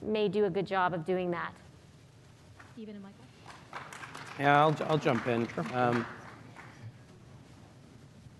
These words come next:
Speaker 3: there's, when young people come into Queen's Park, um, the, the first thing I ask them is, I ask them the question, uh, "Who owns this building?"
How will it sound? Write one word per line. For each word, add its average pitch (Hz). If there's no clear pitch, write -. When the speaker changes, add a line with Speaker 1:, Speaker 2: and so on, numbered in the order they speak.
Speaker 3:
there's, 170
when 196
young 233
people 208
come 160
into 151
Queen's 139
Park, 117
um, 120
the, 135
the 143
first 170
thing 160
I 135
ask 127
them 117
is, 113
I 131
ask 139
them 143
the 123
question, 120
uh, 117
"Who 226
owns 175
this 143
building?" 135